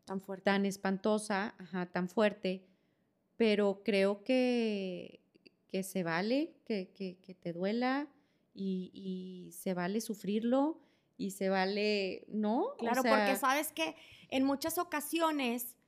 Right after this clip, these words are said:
Speaker 1: eh, a lo mejor hasta se viven más cosas que con, que con un mismo noviazgo
Speaker 2: Ajá.
Speaker 1: o tu misma pareja.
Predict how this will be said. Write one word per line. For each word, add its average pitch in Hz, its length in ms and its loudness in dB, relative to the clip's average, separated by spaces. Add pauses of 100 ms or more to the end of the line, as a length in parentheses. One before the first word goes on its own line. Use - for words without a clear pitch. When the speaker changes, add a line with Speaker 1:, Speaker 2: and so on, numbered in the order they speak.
(300)
Speaker 1:
eh, 214 720 -2
a 226 80 2
lo 240 100 4
mejor 233 300 0
hasta 277 240 -2
se 262 140 -2
viven 233 320 0
más 269 200 -2
cosas 269 680 -2
que 247 180 -4
con, 240 220 2 (120)
que 240 200 0
con 226 480 0
un 269 440 4
mismo 277 380 2
noviazgo 247 880 4
Speaker 2:
Ajá. 175 340 -4
Speaker 1:
o 247 220 6
tu 262 100 0
misma 247 420 4
pareja. 220 420 0